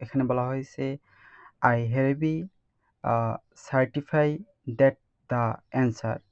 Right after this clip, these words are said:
given by me the above listed questions are correct and true", অর্থাৎ তুমি এখানে,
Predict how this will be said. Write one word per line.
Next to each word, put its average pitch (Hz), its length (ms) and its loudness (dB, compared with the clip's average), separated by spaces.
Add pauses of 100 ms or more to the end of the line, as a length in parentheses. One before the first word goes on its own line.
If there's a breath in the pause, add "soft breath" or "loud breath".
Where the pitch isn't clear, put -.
(180)
given 143 360 0 (720)
by 123 280 4
me 123 220 0 (100)
the 127 200 0 (160)
above 120 380 0 (100)
listed 123 500 -4 (520)
questions 113 540 -2 (500 soft breath)
are 113 260 4 (540)
correct 131 480 6 (460)
and 123 180 2 (200)
true", 117 240 -4 (440)
অর্থাৎ 120 340 -4 (200)
তুমি 120 260 -4
এখানে, 123 320 0